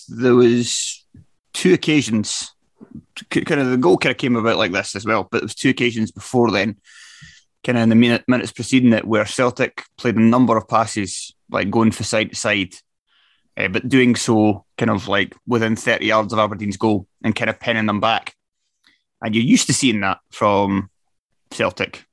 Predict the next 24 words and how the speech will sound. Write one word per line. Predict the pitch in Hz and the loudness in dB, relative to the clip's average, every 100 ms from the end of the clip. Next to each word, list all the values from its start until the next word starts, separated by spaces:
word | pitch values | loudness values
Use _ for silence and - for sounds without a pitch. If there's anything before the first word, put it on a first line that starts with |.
| _ | _
when | - 101 | -6 -6
they | |
play | 98 107 | -4 -4
somebody | 101 107 98 101 | -4 -2 -2 0
like | 101 95 | -2 -2
Aberdeen, | 95 90 - | -4 -6 -6
even | 139 139 117 | -2 0 0
as | 110 | -2
somebody | 117 107 | -2 -2
as | 110 | 0
good | 165 | 0
as | 131 | 2
Aberdeen, | 101 98 95 | -4 -4 -6
you're | 98 | -2
used | 113 - | -2 -2
to | |
seeing | 107 104 101 | -6 -4 -2
that | 98 98 _ _ _ | -2 -4 _ _ _
for | - | -2
a | 101 | 0
lot | 101 | 0
of | - | -2
the | 104 | -2
game. | 123 104 | -2 -4